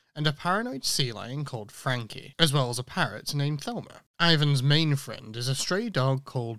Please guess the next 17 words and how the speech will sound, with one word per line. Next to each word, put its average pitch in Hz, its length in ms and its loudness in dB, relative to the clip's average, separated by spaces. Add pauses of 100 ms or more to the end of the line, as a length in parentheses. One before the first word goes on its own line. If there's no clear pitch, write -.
(100)
Bob, - 300 -14 (260)
who 131 140 0
secretly 160 520 2
lives 127 320 0
in 117 100 -4
his 120 140 -4
enclosure, 113 720 -8
unless 131 300 2
Mac 131 280 2
has 117 260 -4
the 101 160 -8
security 139 500 -2
guard, 110 340 -10
Costello, 113 580 -2
chase 117 300 -4
him 104 120 -8
out. - 380 -12